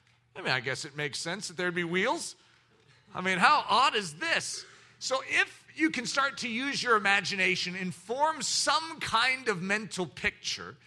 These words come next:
we seem to have four, just like four wheels for a chariot, and under each of the corners of this chariot, there seems to be a cherubim. And next to each of the cherubim seems to be a wheel.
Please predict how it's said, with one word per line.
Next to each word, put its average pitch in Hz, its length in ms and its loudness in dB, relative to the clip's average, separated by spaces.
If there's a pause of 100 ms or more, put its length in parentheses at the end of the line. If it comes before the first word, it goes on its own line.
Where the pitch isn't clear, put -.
(520)
we 220 140 -2
seem 339 400 0
to 285 80 6
have 214 220 6
four, 233 800 0
just 185 180 -4
like 247 160 0
four 254 340 0
wheels 190 380 0
for 202 180 0
a 170 60 0
chariot, 180 480 2 (400)
and 214 140 0
under 254 240 2
each 311 320 2
of - 80 -4
the 233 80 2
corners 214 680 2
of 185 140 -2
this 185 180 0
chariot, 208 460 4 (300)
there 190 160 4
seems 233 440 -2
to 220 120 -6
be 175 380 -6 (520)
a 220 60 -2
cherubim. 165 580 4 (840)
And 262 400 4 (200)
next 294 340 4
to 277 80 -2
each 285 240 0
of 226 60 -8
the 226 80 0
cherubim 226 520 4
seems 247 320 -4
to 226 60 -12
be 220 140 2
a 196 40 6
wheel. 190 500 0